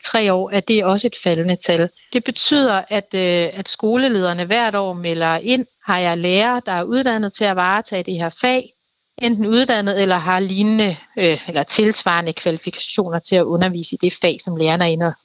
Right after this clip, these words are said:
og undervise i. Og vi ved, at der er, øh, der er mange skoler, som ikke har uddannet musiklærer. Så det bekymrer mig, at, øh, at vi mangler lærere, og hvis man, øh, øger timetallet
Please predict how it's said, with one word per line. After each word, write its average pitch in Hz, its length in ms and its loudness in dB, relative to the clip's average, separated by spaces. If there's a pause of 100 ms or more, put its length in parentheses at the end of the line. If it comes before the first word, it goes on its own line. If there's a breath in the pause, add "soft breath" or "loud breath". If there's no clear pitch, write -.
og 170 140 2
undervise 170 460 -2
i. 165 80 -10 (640 loud breath)
Og 214 100 2
vi 240 100 4
ved, 277 400 2
at - 200 -2
der 208 60 2
er, 185 420 2
øh, 170 460 2
der 190 60 0
er 180 80 2
mange 175 320 -2
skoler, 208 360 0
som 226 200 -6
ikke 269 220 2
har 226 200 0
uddannet 180 500 -2
musiklærer. 160 600 -2 (120)
Så 233 100 0
det 277 160 2
bekymrer 311 400 0
mig, 175 280 0
at, 208 200 0
øh, 196 320 2
at 214 60 -2
vi 214 80 2
mangler 196 320 0
lærere, 202 520 2
og 208 140 0
hvis 202 300 -4
man, 190 220 0
øh, 180 300 2
øger 262 180 2
timetallet 226 800 -2